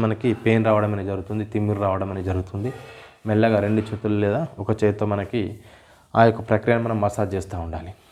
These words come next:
పాదం పై భాగంలో ఇక్కడ మనం ఫోల్డ్ చేయడం వల్ల అక్కడ ఒత్తిడి పడడం వల్ల బ్లడ్ ఫ్లో వల్ల మనకు కొద్దిగా పెయిన్ రావడం అనేది జరుగుతుంది. ఆ తర్వాత ఫ్రీ అయిన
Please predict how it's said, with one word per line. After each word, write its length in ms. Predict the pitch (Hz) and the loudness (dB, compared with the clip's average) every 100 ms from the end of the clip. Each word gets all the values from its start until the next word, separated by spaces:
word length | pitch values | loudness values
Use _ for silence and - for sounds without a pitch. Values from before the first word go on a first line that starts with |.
| _ _ - | _ _ 6
పాదం 280 | 104 110 110 110 | 6 8 4 0
పై 80 | 101 101 | -2 0
భాగంలో 420 | 98 98 98 147 175 - _ _ _ _ | -2 -4 -6 -6 -8 -16 _ _ _ _
ఇక్కడ 140 | - 107 | -6 0
మనం 120 | 110 101 | 2 2
ఫోల్డ్ 220 | 110 113 117 | 6 6 6
చేయడం 220 | 110 110 104 | 4 2 0
వల్ల 100 | 104 | -2
అక్కడ 140 | 101 107 98 | 0 0 0
ఒత్తిడి 240 | 95 110 104 | -2 -2 0
పడడం 240 | 101 98 95 | -2 -2 -4
వల్ల 140 | 104 95 107 - | -4 -6 -10 -8
బ్లడ్ 200 | 98 104 98 | 0 0 0
ఫ్లో 100 | 107 98 | -4 -2
వల్ల 160 | 95 104 165 - - - - - | 0 0 -2 -4 -20 -20 -18 -8
మనకు 180 | 104 110 | -6 -2
కొద్దిగా 200 | 98 92 | -4 -2
పెయిన్ 160 | 101 101 | 0 0
రావడం 220 | 98 98 95 | 0 -2 -4
అనేది 160 | 92 90 | -6 -6
జరుగుతుంది. 420 | 104 - 76 135 165 - _ _ _ 110 | -8 -10 -10 -10 -12 -20 _ _ _ -6
ఆ 20 | 113 | 0
తర్వాత 260 | 120 113 117 | 2 2 -2
ఫ్రీ 120 | 107 110 | -2 0
అయిన 100 | 107 | 0